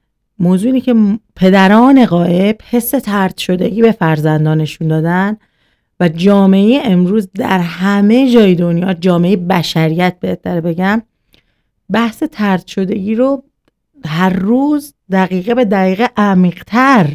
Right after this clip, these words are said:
داره تجربه می‌کنه و بسیار بسیار بحث پول میاد رول بازی می‌کنه در رابطه که نباید بکنه. یعنی ر-، پول، یعنی اگر دوستان هرم مزلو رو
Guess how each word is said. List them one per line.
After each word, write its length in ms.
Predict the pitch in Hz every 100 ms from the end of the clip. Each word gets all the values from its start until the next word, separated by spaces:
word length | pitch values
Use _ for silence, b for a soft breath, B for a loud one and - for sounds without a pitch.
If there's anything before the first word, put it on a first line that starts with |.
| 147 -
داره 180 | 180 151
تجربه 560 | 160 170 160 170 156
می‌کنه 420 | 156 151 165 - _ _ _ _ _ _ _ _ _ -
و 360 | 185 180 175 170 - _ _ _ _ _ _ _ _ 277 190 180
بسیار 580 | 240 - - 254 294
بسیار 520 | 302 240 - 208 202 208
بحث 380 | 190 214 -
پول 300 | 226 _ 208
میاد 320 | 196 190 180 160
رول 240 | 165 160
بازی 300 | 156 208 -
می‌کنه 360 | 202 - 170 175
در 200 | 165 165
رابطه 380 | 170 165 214
که 160 | 240 240
نباید 720 | 202 190 185 170 147 147 147
بکنه. 480 | 165 - 170 165 156 _ -
یعنی 280 | 170 165 160 _ _ _ -
ر-، 140 | 165 - _ _ _
پول، 440 | 202 208 269 285 - _ _ _ _ _ _ _ _ - -
یعنی 180 | 190 214
اگر 420 | 214 202 185 175 - _ -
دوستان 500 | 175 - 190 175 165
هرم 440 | 160 180 196 196
مزلو 500 | 180 170 156 170 180
رو 200 | 175 -